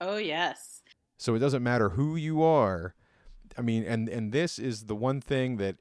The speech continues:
Speaker 2: I mean, it's also actually in some games that I've played in been made fun of, is the <laughs> idea that, you know,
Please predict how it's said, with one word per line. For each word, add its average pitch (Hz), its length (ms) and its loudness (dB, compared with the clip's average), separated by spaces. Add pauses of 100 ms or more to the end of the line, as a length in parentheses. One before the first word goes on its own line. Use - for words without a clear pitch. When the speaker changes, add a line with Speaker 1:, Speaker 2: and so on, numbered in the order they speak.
Speaker 2:
I 113 60 -10
mean, 110 100 -8
it's 127 160 -8
also 143 380 2
actually 131 460 0
in 110 340 -8
some 127 220 -6
games 110 320 -2
that 98 80 -4
I've 120 240 -2
played 101 200 0
in 92 140 -2
been 92 180 -6
made 95 220 -6
fun 123 300 -2
of, - 280 -8 (480)
is 113 160 -4
the 117 140 0
<laughs> - 0 -
idea 131 540 2
that, 120 300 0
you 139 120 -2
know, 101 340 -2